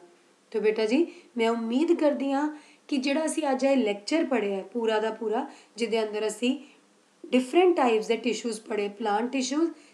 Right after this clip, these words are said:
ਤੇ ਐਨੀਮਲ ਟਿਸ਼ੂਜ਼, ਇਹ ਤੁਹਾਨੂੰ ਬਹੁਤ ਅੱਛੀ ਤਰ੍ਹਾਂ ਕਲੀਅਰ ਹੋ ਗਿਆ ਹੋਏਗਾ। ਡਿਫਰੈਂਟ ਅਸੀਂ ਐਨੀਮਲ ਟਿਸ਼ੂਜ਼ ਦੀਆਂ ਟਾਈਪਸ ਪੜ੍ਹੀਆਂ ਔਰ then ਅਸੀਂ ਪਲਾਂਟ ਟਿਸ਼ੂਜ਼ ਦੀਆਂ ਟਾਈਪਸ ਪੜ੍ਹੀਆਂ। ਕਲੀਅਰ? ਹੁਣ ਇਹਦੇ ਰਿਲੇਟਿਡ ਜਦੋਂ ਅਸੀਂ ਐਮ ਸੀ ਕਿਊਜ਼ ਕਰਾਂਗੇ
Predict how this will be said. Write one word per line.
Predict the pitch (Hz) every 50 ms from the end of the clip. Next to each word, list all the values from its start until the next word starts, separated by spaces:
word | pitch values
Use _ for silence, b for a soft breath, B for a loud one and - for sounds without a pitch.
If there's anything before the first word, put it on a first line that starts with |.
| B -
ਤੇ | 262 - - - -
ਐਨੀਮਲ | 254 240 247 254 262 269 269 262
ਟਿਸ਼ੂਜ਼, | 254 247 214 - 233 226 202
ਇਹ | 226 220
ਤੁਹਾਨੂੰ | 247 240 233 220 202
ਬਹੁਤ | 202 226 233 240 262
ਅੱਛੀ | 254 - - 262 254
ਤਰ੍ਹਾਂ | 247 247 269 339 339 B B B B B B B -
ਕਲੀਅਰ | 277 277 277 294 302 277
ਹੋ | 262 233
ਗਿਆ | 208 208 196
ਹੋਏਗਾ। | 190 190 185 196 190 185 185 B B B B B B 196
ਡਿਫਰੈਂਟ | 226 214 214 - 226 233 226 247
ਅਸੀਂ | 226 - 254 247
ਐਨੀਮਲ | 220 208 196 202 202 214 226 233 240
ਟਿਸ਼ੂਜ਼ | - 269 254 254 269 262 254
ਦੀਆਂ | 254 262 269
ਟਾਈਪਸ | 262 262 269 247 - - 262 262 254 - -
ਪੜ੍ਹੀਆਂ | - 269 269 262 277 277 294 311 302 B B B B B -
ਔਰ | 240 226
then | 220 208 214 214 214 214
ਅਸੀਂ | - - 302 339 330 B B B B -
ਪਲਾਂਟ | - 269 277 269 269 285 302 262
ਟਿਸ਼ੂਜ਼ | 269 262 247 - - 233 220 190
ਦੀਆਂ | 208 214 208
ਟਾਈਪਸ | 208 202 226 208 196 196 196 -
ਪੜ੍ਹੀਆਂ। | - 214 190 175 180 185 190 190 b b b b b b _ _ -
ਕਲੀਅਰ? | 220 208 214 294 349 B B B B B -
ਹੁਣ | 254 254 254 -
ਇਹਦੇ | - 214 - 294 320
ਰਿਲੇਟਿਡ | 339 311 269 247 220 220 - 240 233
ਜਦੋਂ | 202 233 220 240 240
ਅਸੀਂ | 233 233 - 320 - -
ਐਮ | 254 214 208 208
ਸੀ | 196 - - 349
ਕਿਊਜ਼ | 339 - 302 269 262 254
ਕਰਾਂਗੇ | - - 233 208 208 202 202 202 247 262